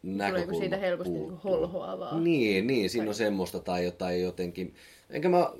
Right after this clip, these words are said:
Speaker 1: niin, mä en oo siis tehnyt tutkimusta tästä, eikä mulla oo mitään näyttöä tai lukuja, mutta kun mä oon kattonut teattereiden ohjelmistoa nyt useamman vuoden, varsinkin Nytin myötä niin kuin silleen, että mihin teatteriin voisi sopia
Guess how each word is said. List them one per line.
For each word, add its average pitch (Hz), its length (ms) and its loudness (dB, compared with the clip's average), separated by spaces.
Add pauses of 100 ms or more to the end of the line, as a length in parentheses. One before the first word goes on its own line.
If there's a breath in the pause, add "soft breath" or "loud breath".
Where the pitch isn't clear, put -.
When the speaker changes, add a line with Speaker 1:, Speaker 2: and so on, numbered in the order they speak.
Speaker 1:
niin, 113 480 0
mä 135 160 2
en 131 60 2
oo 131 60 2
siis 123 200 -6
tehnyt 117 280 4
tutkimusta 90 580 0
tästä, 85 360 -4
eikä 87 160 0
mulla 92 260 2
oo 87 40 2
mitään 90 340 -2
näyttöä 87 400 0
tai 82 180 -6
lukuja, 92 380 -2
mutta 90 260 -6
kun 101 140 -6
mä 101 60 -4
oon 101 220 -6
kattonut 98 460 -2
teattereiden 87 520 -4
ohjelmistoa 82 580 -6
nyt 87 100 -8
useamman 80 420 -8
vuoden, 85 280 -4
varsinkin 101 460 -2
Nytin 98 300 -2
myötä 71 320 -8
niin 71 140 -8
kuin 76 100 -12
silleen, 78 320 -6
että 76 100 -10
mihin 98 200 -4
teatteriin 82 480 -6
voisi 85 220 -6
sopia 78 400 -6